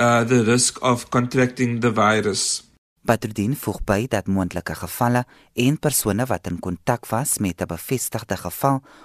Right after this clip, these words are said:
Speaker 2: opgespoor sal word.
Speaker 1: We will be actively monitoring the hotspot areas and deploying extra staff to, to points of, um, congregation in these areas, like our public transport interchanges,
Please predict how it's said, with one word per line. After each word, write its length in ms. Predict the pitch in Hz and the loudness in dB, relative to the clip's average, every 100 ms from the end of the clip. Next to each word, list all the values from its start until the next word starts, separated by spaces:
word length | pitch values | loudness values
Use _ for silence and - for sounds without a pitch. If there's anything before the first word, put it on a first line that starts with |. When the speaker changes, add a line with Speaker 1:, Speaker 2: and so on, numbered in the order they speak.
| - | -4
Speaker 2:
opgespoor 640 | 160 - 175 - 127 98 | -2 0 -2 -2 -2 -2
sal 260 | - 92 80 | -2 -4 -4
word. 360 | 95 98 98 - _ | -4 -4 -6 -12 _
Speaker 1:
We 140 | - 147 | 2 4
will 120 | 170 | 6
be 200 | 170 180 | 4 4
actively 480 | 196 220 233 214 202 | 2 2 2 2 4
monitoring 600 | 151 135 151 143 143 135 | 4 2 2 0 0 2
the 80 | 131 | 4
hotspot 520 | 123 127 - 127 120 | 2 2 0 -2 2
areas 540 | 117 113 107 120 - - - - - | 2 2 0 0 -4 -8 -18 -6 0
and 380 | 131 127 127 | 2 4 2
deploying 520 | 123 135 160 156 147 - | 0 0 2 2 2 -2
extra 360 | 185 - 185 | -2 2 2
staff 440 | 185 - 170 170 - | 2 2 2 2 0
to, 280 | 151 139 139 - - - | 2 2 0 -12 -20 -6
to 100 | 135 | -4
points 380 | 143 165 160 160 | 2 2 2 2
of, 240 | 147 131 | 4 4
um, 240 | 127 117 113 | 2 0 0
congregation 1000 | 143 131 131 120 139 147 - 190 202 - - - | 0 2 2 4 4 4 4 2 2 -4 -16 -2
in 200 | 190 190 | 2 2
these 220 | 180 175 | 2 2
areas, 580 | - 180 180 185 180 - - | 4 6 8 6 6 0 2
like 360 | 135 135 135 | 4 4 2
our 200 | - 135 | 2 2
public 420 | 131 156 151 147 143 | 4 2 2 0 0
transport 500 | 156 151 - 147 135 | 0 0 0 -2 0
interchanges, 920 | 170 170 185 190 175 170 180 165 | -4 -4 -2 2 2 2 2 0